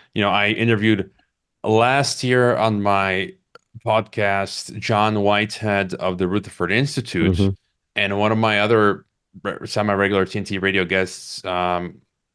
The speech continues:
Speaker 1: Doctor Jo-, Joseph Sansone, um, asked me,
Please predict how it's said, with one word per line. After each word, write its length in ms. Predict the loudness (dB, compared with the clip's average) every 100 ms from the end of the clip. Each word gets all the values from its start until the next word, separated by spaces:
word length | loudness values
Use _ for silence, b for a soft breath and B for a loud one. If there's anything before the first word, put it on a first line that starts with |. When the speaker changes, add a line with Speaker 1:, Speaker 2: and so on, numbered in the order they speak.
| _
Speaker 1:
Doctor 260 | -6 -4 -6
Jo-, 240 | -8 -8
Joseph 320 | -4 -6 -6
Sansone, 680 | -6 -2 -2 -2 -4 -4 -8 b b b _
um, 540 | -2 2 2 0 -8 -12 _
asked 320 | -2 -2 -4
me, 380 | -4 -2 -4 -6